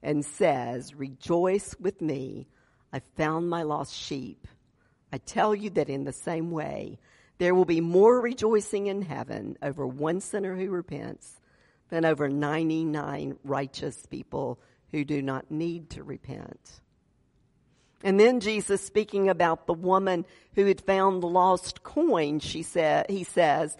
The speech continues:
"And when she finds it, she calls her friends and neighbors together and says, 'Rejoice with me.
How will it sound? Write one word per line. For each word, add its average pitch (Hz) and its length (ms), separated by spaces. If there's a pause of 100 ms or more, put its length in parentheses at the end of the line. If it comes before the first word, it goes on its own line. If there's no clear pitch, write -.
(220)
"And 208 220
when 247 160
she 214 220
finds 320 500
it, 156 120
she - 140
calls 202 360
her 240 100
friends 208 320
and 202 120
neighbors 190 440
together 180 420
and 185 180
says, 202 400 (280)
'Rejoice 269 880
with 277 220
me. 277 680